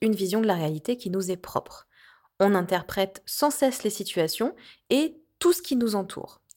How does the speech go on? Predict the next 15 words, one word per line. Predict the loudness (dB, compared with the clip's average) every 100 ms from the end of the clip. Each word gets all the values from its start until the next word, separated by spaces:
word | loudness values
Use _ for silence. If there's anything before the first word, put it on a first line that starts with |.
| _
Hello | -8 2 4
les | 4
distorsions | 4 -2 -4 -4 -4
cognitives, | -4 -4 -4 -2 -4
si | -4 -8 -6
vous | -6
voulez | -6 -8
savoir | -6 -4 -2
de | -2
quoi | -2 -4
je | 0
parle, | 0 0
je | -4
vous | -4 -2
renvoie, | -2 2 2